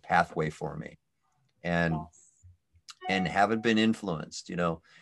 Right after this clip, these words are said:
Speaker 1: these are people that haven't been influenced by the industry, that haven't been pushed. They've been out there just still practicing. They haven't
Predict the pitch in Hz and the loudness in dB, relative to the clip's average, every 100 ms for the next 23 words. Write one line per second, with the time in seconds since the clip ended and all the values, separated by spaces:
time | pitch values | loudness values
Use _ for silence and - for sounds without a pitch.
0 | - _ _ _ 101 98 92 117 - 104 | -20 _ _ _ -4 -4 -2 -2 0 2
1 | 90 92 104 107 95 92 85 87 - 85 | 2 6 4 4 0 -2 0 -2 -2 -4
2 | 80 - 110 87 87 87 85 85 - 117 | -4 0 0 0 -6 -4 -4 -2 -4 -6
3 | 113 87 78 98 95 101 90 90 - 98 | -4 -4 -2 2 2 2 -2 -4 -2 -2
4 | 90 - 98 110 113 101 98 98 90 87 | -2 -2 0 2 4 4 2 0 -4 -6
5 | - 95 76 - 76 - 78 - - - | -4 -6 -2 2 2 0 -8 -6 -6 -6
6 | - 95 92 85 | -2 0 0 -2